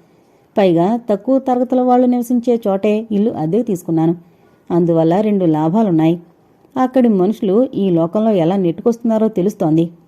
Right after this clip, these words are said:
రెండోది, కష్టం వస్తే ఆదుకునే మనస్తత్వం వారికి ఉంటుంది. ఇప్పుడు నాగరత్నం వాళ్లే చూడు, పని మానుకుని మన వెంట దెయ్యాల నూకరాజు దగ్గరికి వచ్చారు. అదే మన ఫ్లాట్లో వాళ్ళు వస్తారో చెప్పు,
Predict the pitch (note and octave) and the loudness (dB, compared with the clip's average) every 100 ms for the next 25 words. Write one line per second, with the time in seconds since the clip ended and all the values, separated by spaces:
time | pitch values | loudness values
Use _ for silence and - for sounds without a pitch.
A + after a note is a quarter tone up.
0 | _ _ F#3 F3+ F#3+ G#3 E3+ G#3+ A#3 - | _ _ -2 0 2 0 0 -2 -6 -4
1 | F3 F3 A#3+ B3 A#3+ B3 A#3 A3+ A3 A3 | -4 -2 -2 -2 0 0 2 2 0 -2
2 | G3+ D#3 F3 A3+ A3+ A3+ A3 F#3+ D#3+ D3 | 0 -2 -2 -6 -2 0 0 0 -2 -2
3 | F3 F3 F3 _ _ - - _ _ C4 | -2 -4 -8 _ _ -20 -20 _ _ -2
4 | B3 B3 F#3+ D3+ E3+ A3 A#3 B3 A#3+ B3 | 0 2 2 0 0 -2 -2 0 2 2
5 | A#3+ A3 A3+ A3+ - _ - E3+ G3 A3+ | 2 2 2 -2 -16 _ -4 0 2 2
6 | G#3+ F3 F3 B3+ A#3+ F#3+ F3 E3 F#3+ F#3+ | 0 0 0 0 0 0 0 0 -2 -2
7 | E3 F#3+ A#3 A#3+ A#3+ A#3 A#3 A#3+ A#3 G3+ | 0 0 0 0 0 0 2 0 0 0
8 | A3 A3 A3 _ _ _ - D#3+ F#3 A#3+ | 0 0 -4 _ _ _ -4 -2 0 0
9 | A#3 A3 F#3+ D#3 E3 G#3+ A#3 A#3 E3+ - | 0 -2 -2 -2 -2 0 2 2 0 0
10 | A3+ B3 A#3 C#4+ A3+ | 0 0 0 0 -2